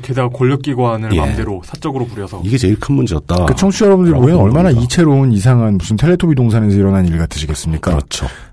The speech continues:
Speaker 3: 국민을 상대로 거짓말을 했다는 이유로 대통령이 될 수 없다면? <laughs>
Speaker 2: 우리는 뭐 일상적으로 보기에는.
Speaker 3: 네.
Speaker 2: 네. 결국 닉슨을 물러나게 만든 워터게이트 사건 역시 불법 도감청 문제였죠.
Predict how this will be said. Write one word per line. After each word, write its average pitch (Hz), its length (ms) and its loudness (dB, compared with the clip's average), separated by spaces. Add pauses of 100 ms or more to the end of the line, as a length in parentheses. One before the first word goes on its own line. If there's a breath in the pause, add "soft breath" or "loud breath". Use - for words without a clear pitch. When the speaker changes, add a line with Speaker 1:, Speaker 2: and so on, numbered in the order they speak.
(120)
Speaker 3:
국민을 151 420 4
상대로 139 320 4
거짓말을 131 560 2
했다는 127 340 2
이유로 104 220 2
대통령이 104 480 0
될 90 160 0
수 101 140 -2
없다면? 95 340 2
<laughs> 175 760 0
Speaker 2:
우리는 139 520 4
뭐 135 120 4
일상적으로 127 480 4
보기에는. 123 480 6
Speaker 3:
네. 147 180 6 (140)
Speaker 2:
네. 69 160 -4 (880 soft breath)
결국 175 200 2
닉슨을 170 340 2
물러나게 165 400 4
만든 131 300 2
워터게이트 120 320 0
사건 123 340 0
역시 - 320 -2 (120)
불법 120 480 -2
도감청 92 520 0
문제였죠. 69 580 -4